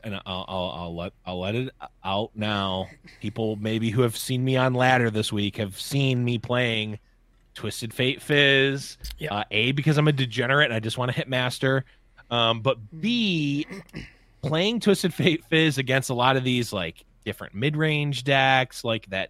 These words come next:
Speaker 1: Fiora Zed deck, the Vlad decks, all that stuff. Twisted Fate Fizz really feels like it is that, like, next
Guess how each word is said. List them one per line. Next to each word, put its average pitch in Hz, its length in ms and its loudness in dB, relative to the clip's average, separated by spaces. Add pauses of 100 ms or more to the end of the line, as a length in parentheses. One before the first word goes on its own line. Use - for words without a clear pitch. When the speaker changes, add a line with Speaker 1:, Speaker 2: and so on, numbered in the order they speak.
(120)
Speaker 1:
Fiora 104 760 -2 (480)
Zed 113 400 0
deck, 113 680 2
the 92 440 -2
Vlad 113 440 0
decks, 107 360 -2
all 110 140 -4
that 117 220 -2
stuff. 117 400 -4 (760)
Twisted 220 300 0
Fate 247 240 2
Fizz 160 380 2 (280)
really 170 800 2
feels 147 640 0
like 110 420 -2
it 120 220 0
is 107 600 -2 (220)
that, 107 380 -2
like, 98 320 -4 (200)
next 123 920 -2